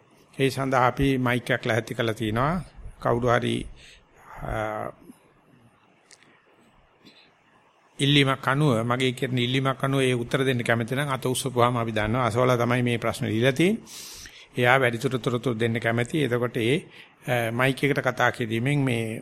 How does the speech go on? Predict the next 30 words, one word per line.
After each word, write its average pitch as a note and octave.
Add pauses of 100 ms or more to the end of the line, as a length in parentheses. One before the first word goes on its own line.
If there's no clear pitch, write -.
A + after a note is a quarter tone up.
වාර්තාගත C#3
වීම B2+
අංග B2+
සම්පූර්ණ A#2
වෙනවා. A2+ (340)
එහෙම C3
නැතුව B2+
සභාවේ A#2+
කතා A#2
කරන A#2
දේවල් A2+ (480)
මේ A#2
වාර්තාගත A2+
වෙන්නේ G#2+
නැහැ. B2
එතකොට, A#2+
අ, A#2+
මේ B2
වැඩමුළුව C3+ (340)
මේ B2
වෙලාවේ C3
නිරීක්ෂණය C3+
කරන B2+
විශාල B2+
පිරිසක්, C#3+ (640)
අ, B2
පිට B2+
පිට C3
තැන්වල B2+
ඉඳලා, D3+